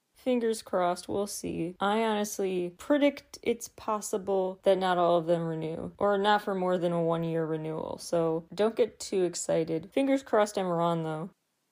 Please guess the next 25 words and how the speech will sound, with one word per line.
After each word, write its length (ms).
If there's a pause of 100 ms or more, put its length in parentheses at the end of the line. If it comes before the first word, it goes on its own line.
(240)
Each 320
member 340
of 140
twice 680
now 260
has 240
their 220
own 440
solo 580
Instagram 640
account. 640 (640)
My 360
J-pop 640
queen, 720
Millet, 540
finally 540
joined 280
TikTok. 600 (640)
Chang 400
Yun, 380
formerly 480
of 100
One 160
Hundred 320
Percent, 560